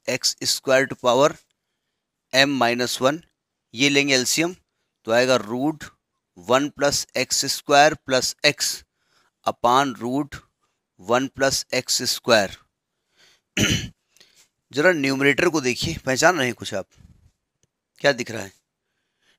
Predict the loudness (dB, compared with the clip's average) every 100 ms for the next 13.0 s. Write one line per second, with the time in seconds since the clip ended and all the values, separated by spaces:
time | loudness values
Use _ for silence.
0 | -8 -4 -4 -2 0 2 0 0 -4 -6
1 | -6 -4 0 0 -2 0 2 2 0 -8
2 | _ _ _ _ _ -14 -12 -4 4 4
3 | 6 4 2 2 2 2 2 0 0 -6
4 | -12 _ _ -4 -4 -4 _ _ _ _
5 | _ _ -12 2 6 6 6 4 0 0
6 | -2 -4 _ _ _ _ _ -10 -8 0
7 | 2 4 0 0 -2 0 0 0 -8 -20
8 | _ _ -20 -20 -8 -4 0 2 4 4
9 | 2 2 -2 -14 -20 _ _ -6 -4 4
10 | 4 4 -2 -4 -2 2 2 0 -10 -4
11 | 0 0 0 -8 -6 0 2 0 -4 -18
12 | _ _ _ _ _ _ -10 -2 -2